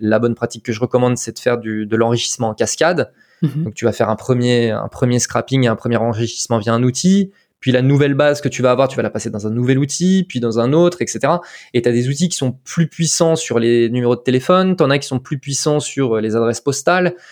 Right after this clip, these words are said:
Speaker 1: Donc en fait, tu vas un petit peu faire les choses en cascade pour, au, au fur et à mesure, remplir ta base de données. Mais ça sert à rien d'aller chercher le cent pour cent.
Speaker 2: Mm.
Speaker 1: Tu vas, euh, c'est, faut être, faut être stratégique, faut être malin, faut, faut être efficace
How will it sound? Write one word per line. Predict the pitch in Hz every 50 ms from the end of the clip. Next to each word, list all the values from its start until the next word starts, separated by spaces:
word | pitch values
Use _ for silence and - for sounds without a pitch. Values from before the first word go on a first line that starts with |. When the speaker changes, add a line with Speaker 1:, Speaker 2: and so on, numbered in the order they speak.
| - _ -
Speaker 1:
Donc | 123 120 120
en | 127 -
fait, | - 175 175 175 - _ _ _ _ _ _
tu | - - 120
vas | 127
un | 123 131
petit | 127 131 -
peu | 131 170 165
faire | - - 160 147 147
les | 135 127 123
choses | - - 147 135
en | 131 127
cascade | 131 131 127 - - 175 175 170 175 -
pour, | - 160 160 151 123 - _ - - _
au, | - - - - - 135
au | 123
fur | - - 139
et | 127
à |
mesure, | 123 131 135 127 147 160
remplir | 135 123 135 131 - 151 123
ta | - 135 123
base | 113 127 117 120
de | 117
données. | 123 127 123 113 110 _ _ _ _ _ _ _ _ -
Mais | - 120 117 - -
ça | - - 120
sert | 110 - 131 117 107
à | 117
rien | 110 135 143 143
d'aller | 143 135 131
chercher | 127 - 123 - - 123
le | 117
cent | - - 117
pour | 107 - 113 -
cent. | - - 135 143 156 160 175 175 175 - _ _ _ _ -
Speaker 2:
Mm. | 156
Speaker 1:
Tu | - - 123
vas, | 120 131 135 135 131
euh, | 123 117 113 113 113 104 101 117
c'est, | - - - - -
faut | - - - 123
être, | 120 120 - -
faut | - - 127
être | 117 -
stratégique, | - - - - 147 135 147 139 120 113 131 156 180 -
faut | - - 120
être | 117 - 120
malin, | 120 120 120 127 139 151 165 175 170
faut, | - - 123 117 113 113 110 113
faut | 107 - - 120 117 113 110 113
être | 110 - - - - 117 110 - -
efficace | 147 131 - - - - 151 165 - - - - - _